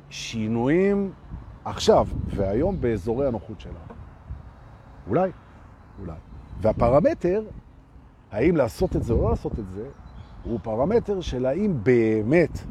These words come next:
טוב לי בזה או לא. זו השאלה, ולא אם אני רגיל.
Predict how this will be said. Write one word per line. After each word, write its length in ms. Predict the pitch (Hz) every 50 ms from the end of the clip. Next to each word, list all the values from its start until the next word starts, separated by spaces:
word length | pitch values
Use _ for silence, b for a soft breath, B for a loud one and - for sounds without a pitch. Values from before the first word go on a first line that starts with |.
| - - - - - -
טוב 380 | - 156 165 185 185 160 165
לי 200 | 185 202 220 226
בזה 440 | 202 185 208 190 180 185 208 226 233 220 - -
או 180 | - 220 233
לא. 320 | 240 247 277 302 277 240 - - - - - - - - - - - - - - - - - - -
זו 240 | 151 160 285 359 359
השאלה, 260 | - - 202 196 170
ולא 200 | 135 147 208 247
אם 100 | 285 262
אני 120 | 233 208 196
רגיל. 520 | 160 175 165 139 151 165 165 151 147 143